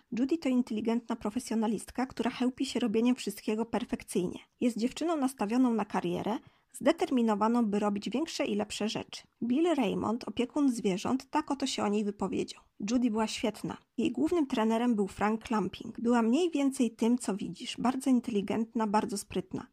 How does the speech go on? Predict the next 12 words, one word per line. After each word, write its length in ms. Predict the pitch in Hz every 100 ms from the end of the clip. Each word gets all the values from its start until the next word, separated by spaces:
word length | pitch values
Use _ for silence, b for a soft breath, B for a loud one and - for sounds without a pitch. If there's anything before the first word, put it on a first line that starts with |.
| _
Jedną 320 | - 277 339 269
z 60 |
rzeczy, 340 | 220 190 - 226
które 260 | - 220
uwielbiała 500 | 208 208 185 220 220
robić, 340 | 185 170 254 220
było 220 | 285 311
wchodzenie 500 | - 262 214 233 240
w 60 |
wiemiołę. 460 | 240 240 214 - - - _
Uwielbiała 520 | 220 214 220 254 359 302
wchodzić 720 | - 226 190 - 226 - -